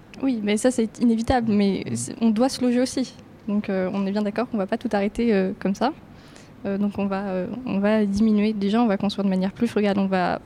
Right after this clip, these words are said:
Speaker 1: s'interroger sur l'énoncé.
Speaker 2: Mhm.
Speaker 1: Euh,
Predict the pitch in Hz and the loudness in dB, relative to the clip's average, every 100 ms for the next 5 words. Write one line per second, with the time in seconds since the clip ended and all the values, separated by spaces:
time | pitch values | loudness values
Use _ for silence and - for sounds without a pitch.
0 | - - 233 220 208 214 240 - 220 226 | -8 -4 -2 -2 -6 -6 -4 0 4 6
1 | 247 254 - 220 - - - 120 113 - | 6 4 2 -2 -4 -18 -10 -8 -10 -14
2 | - 190 185 196 202 | -4 0 0 0 -2